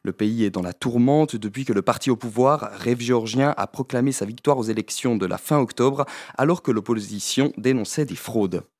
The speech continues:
La cathédrale Notre-Dame à Paris fête sa réouverture en grande pompe. Les chanteurs Vianney, Clara Luciani ou encore des stars internationales du classique comme le pianiste Lang Lang se produiront lors d'un show télévisé le soir du sept décembre.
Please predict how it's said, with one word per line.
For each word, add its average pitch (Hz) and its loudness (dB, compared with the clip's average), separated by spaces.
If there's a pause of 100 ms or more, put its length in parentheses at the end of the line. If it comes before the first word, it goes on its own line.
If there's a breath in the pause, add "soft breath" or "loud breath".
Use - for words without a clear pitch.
(460 loud breath)
La - 4
cathédrale 131 2
Notre-Dame 127 2
à 107 2
Paris 123 -2
fête 139 -4
sa 131 -2
réouverture 143 0
en 110 2
grande 156 2
pompe. 151 0 (400 loud breath)
Les 98 -6
chanteurs 101 -2
Vianney, 127 2
Clara 123 -2
Luciani 135 0
ou 120 4
encore 104 0
des 95 -4
stars 135 -2
internationales 123 0
du 107 -8
classique 147 -4
comme 101 0
le 95 0
pianiste 101 -2
Lang 127 2
Lang 147 2
se - -4
produiront 143 0
lors 131 0
d'un 101 0
show 151 0
télévisé 123 -2
le 113 -2
soir 139 2
du 101 -12
sept 180 -2
décembre. 139 0